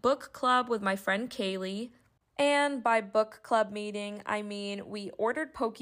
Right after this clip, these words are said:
bowls, talked about the book for maybe five minutes, and then threw on Bob's Burgers and just gossiped about our own lives. Also, hydration reminder.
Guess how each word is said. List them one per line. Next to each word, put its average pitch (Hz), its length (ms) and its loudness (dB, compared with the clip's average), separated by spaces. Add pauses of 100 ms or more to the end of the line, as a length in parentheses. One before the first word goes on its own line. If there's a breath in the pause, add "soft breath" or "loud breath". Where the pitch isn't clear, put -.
bowls, 202 460 0 (100)
talked 226 320 -2
about 226 220 -2
the 226 80 -6
book 214 180 0
for - 140 -6
maybe 202 260 -4
five 190 340 2
minutes, 180 440 -2
and 208 120 -2
then 202 220 -4
threw 208 160 0
on 233 160 2
Bob's 208 300 2
Burgers 196 500 2
and 208 160 -4
just 196 220 -6
gossiped 185 500 4
about 165 220 2
our 160 160 -2
own 160 180 -6
lives. - 540 -8 (520)
Also, 214 760 2 (2250)
hydration 196 680 -2
reminder. 254 800 -2